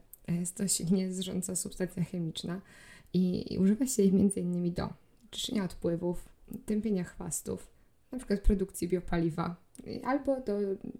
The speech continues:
lutefisku. E, i w zetknięciu ze skórą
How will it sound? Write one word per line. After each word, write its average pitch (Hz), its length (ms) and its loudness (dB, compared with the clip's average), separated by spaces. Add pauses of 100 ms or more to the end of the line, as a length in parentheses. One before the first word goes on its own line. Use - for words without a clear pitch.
(360)
lutefisku. - 640 -2 (840)
E, 175 880 0
i 185 160 2
w 175 60 0
zetknięciu 214 420 4
ze 180 100 -4
skórą 185 500 0